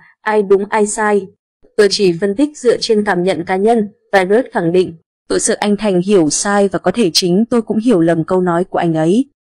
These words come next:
Trong âm nhạc, không có thước đo quy chuẩn.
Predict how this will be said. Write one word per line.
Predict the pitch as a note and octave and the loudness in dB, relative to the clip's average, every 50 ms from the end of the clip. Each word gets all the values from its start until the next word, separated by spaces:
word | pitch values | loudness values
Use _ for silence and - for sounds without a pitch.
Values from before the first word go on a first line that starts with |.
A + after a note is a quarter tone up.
| _ _ - - | _ _ -20 -14
Trong | - - G#3 F#3+ F3 | -8 -6 -6 -4 -2
âm | - G3+ F#3+ F#3 | -2 -2 -2 0
nhạc, | G3 F#3+ F3+ E3 E3 - _ _ _ _ | 0 0 -2 -2 -4 -10 _ _ _ _
không | - A#3 G3+ F#3+ F3+ F3+ | -4 -2 -2 -2 -2 -2
có | F3+ F3 | -4 -4
thước | E3+ B3+ C#4 C4+ | -2 -4 -4 -2
đo | A3+ G3+ G3 | -2 -2 -2
quy | - G#3 F#3+ F3 | -2 -2 -4 -2
chuẩn. | F3 G#3 F#3+ E3+ D#3 | -2 0 0 0 0